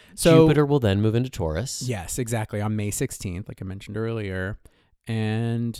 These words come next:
Speaker 1: it will move direct through there for a couple months, but then it will retrograde as well.
Speaker 2: Yes. Uh, but it's not coming back to Aries. So it's gonna spend a long time in Taurus, whether it's moving direct or retrograde.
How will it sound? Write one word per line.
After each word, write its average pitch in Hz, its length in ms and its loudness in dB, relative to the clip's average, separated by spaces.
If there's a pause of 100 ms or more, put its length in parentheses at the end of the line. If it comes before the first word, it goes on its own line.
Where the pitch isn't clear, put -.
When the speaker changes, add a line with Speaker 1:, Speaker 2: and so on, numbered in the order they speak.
Speaker 1:
it 127 180 -4
will 139 800 0 (460)
move 160 240 4
direct 143 500 4
through 147 200 2
there 127 140 4
for 123 120 -2
a 113 40 -2
couple 135 240 -2
months, 107 180 -2
but - 140 -12
then 107 120 -4
it 104 100 -4
will 101 140 -2
retrograde 98 560 -8
as 98 120 -8
well. 90 520 -6
Speaker 2:
Yes. 87 520 -6 (200)
Uh, 87 220 -2
but 101 180 0
it's - 300 -4
not 107 240 -2
coming 113 280 -2
back 92 260 -4
to - 160 -8
Aries. - 540 -8
So - 280 -2
it's - 200 -6
gonna 120 160 0
spend 113 200 -2
a 95 60 0
long 87 240 -2
time 87 480 -6
in 113 340 -2
Taurus, 131 560 -4 (140)
whether 87 320 0
it's 80 180 -6
moving 82 300 -2
direct 78 420 -6
or 78 180 -4
retrograde. 120 540 -6